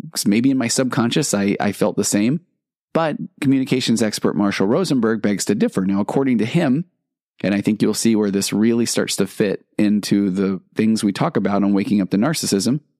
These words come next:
whether we're talking about full-blown narcissistic personality disorder or e-, extreme emotional immaturity, Marshall Rosenberg says, "Most people's default manner of speaking to others is highly violent. That is, if you consider violence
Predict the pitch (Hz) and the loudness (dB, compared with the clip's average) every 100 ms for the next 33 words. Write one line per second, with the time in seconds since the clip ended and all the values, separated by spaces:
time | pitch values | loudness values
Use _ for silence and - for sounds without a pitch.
0 | - 104 98 101 95 98 107 117 131 - | -6 -2 0 0 -2 0 0 0 -4 -2
1 | 95 104 104 104 92 92 95 98 - - | -2 0 0 0 -2 -2 -2 -2 -2 -2
2 | 92 113 101 101 110 107 101 92 113 - | -2 0 0 0 0 0 0 0 -2 -2
3 | 98 - 98 - - - - 104 113 98 | -2 0 -2 -2 -4 -4 0 2 2 0
4 | 98 - - - 101 - 165 110 98 - | -2 -2 -2 0 0 0 0 0 -4 -8
5 | _ _ _ _ _ _ - 131 123 127 | _ _ _ _ _ _ -2 0 0 0
6 | 190 123 107 104 - 101 92 117 - _ | 0 0 0 0 -2 -2 0 -2 -4 _
7 | _ - 107 143 214 - 143 135 139 123 | _ 0 2 0 -4 -2 0 0 -2 0
8 | 104 95 110 117 113 113 113 107 67 - | -2 -2 -2 0 0 0 2 0 -2 -4
9 | - 117 147 135 - 98 98 95 107 - | -2 0 0 0 -2 -2 0 0 -2 -2
10 | 95 98 101 101 139 147 143 - _ _ | -2 0 0 0 0 0 -2 -8 _ _
11 | - 113 113 160 135 117 - 113 - 113 | -6 -2 0 0 0 -2 -2 -2 0 0
12 | 104 - 98 92 98 143 151 127 160 - | 0 0 0 0 0 0 0 0 -2 -6